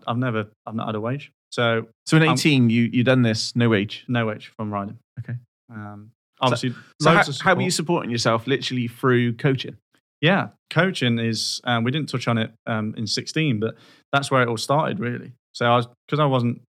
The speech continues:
Speaker 1: getting paid a massive amount in sixteen,
Speaker 2: Yeah.
Speaker 1: I was finding things to do to just earn that little bit more.
Speaker 2: Okay.
Speaker 1: Um, and that came in the, people actually come to me, a couple of little kiddies, like, you know, the parents, "Can you just give my lad a few pointers?"
Speaker 2: Yeah.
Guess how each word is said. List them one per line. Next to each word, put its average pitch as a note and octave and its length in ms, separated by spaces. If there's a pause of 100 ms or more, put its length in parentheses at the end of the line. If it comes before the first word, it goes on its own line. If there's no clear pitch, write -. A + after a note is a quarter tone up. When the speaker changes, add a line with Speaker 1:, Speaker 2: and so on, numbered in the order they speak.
Speaker 1:
getting A#2 200
paid A2+ 240
a G#2+ 60
massive A2+ 320
amount A2 160
in G#2 60
sixteen, B2 580 (140)
Speaker 2:
Yeah. G#2 200 (240)
Speaker 1:
I A2+ 140
was A2+ 140
finding B2 320
things A#2 280
to A2 100
do G#2 520 (340)
to A#2+ 100
just A2 200
earn G#2+ 160
that G#2+ 100
little A2+ 160
bit A#2 120
more. C#3 220 (540)
Speaker 2:
Okay. A#2+ 140
Speaker 1:
Um, G#2+ 440 (140)
and A2 200
that A#2 180
came A2 340
in G#2 180
the, G#2 300 (340)
people G3 280
actually D#3+ 220
come C#3 160
to A#2 120
me, C#3+ 300
a G2 60
couple D3 260
of A2+ 80
little B2 140
kiddies, C#3+ 420
like, C2 180 (440)
you B2 100
know, G#2+ 100
the G2+ 100
parents, C#3 440
"Can A#2 140
you A2+ 80
just A2+ 180 (300)
give A#2 100
my G#2+ 240
lad A2+ 220
a G#2 60 (300)
few A#2 140
pointers?" A#2+ 560 (260)
Speaker 2:
Yeah. F2 180